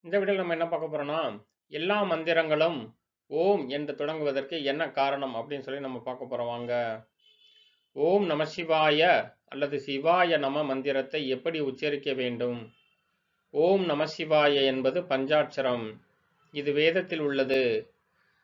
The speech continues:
சிவ உபாசனை செய்கிறவர்கள் இதைத்தான் ஜெபிப்பார்கள், இதையே தியானம் செய்வார்கள். யோக மார்க்கத்தில் செல்கிறவர்கள்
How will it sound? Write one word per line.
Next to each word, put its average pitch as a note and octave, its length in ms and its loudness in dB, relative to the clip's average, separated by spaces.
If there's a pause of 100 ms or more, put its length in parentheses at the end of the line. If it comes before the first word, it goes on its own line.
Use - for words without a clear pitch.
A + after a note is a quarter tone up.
சிவ F#3 360 0
உபாசனை E3 600 4
செய்கிறவர்கள் C3+ 1000 0
இதைத்தான் C#3+ 480 -2
ஜெபிப்பார்கள், C3 800 0 (540)
இதையே D3 400 0
தியானம் D3 400 2
செய்வார்கள். C3 680 -2 (1000)
யோக A3+ 360 2
மார்க்கத்தில் D#3 640 2
செல்கிறவர்கள் C#3+ 800 0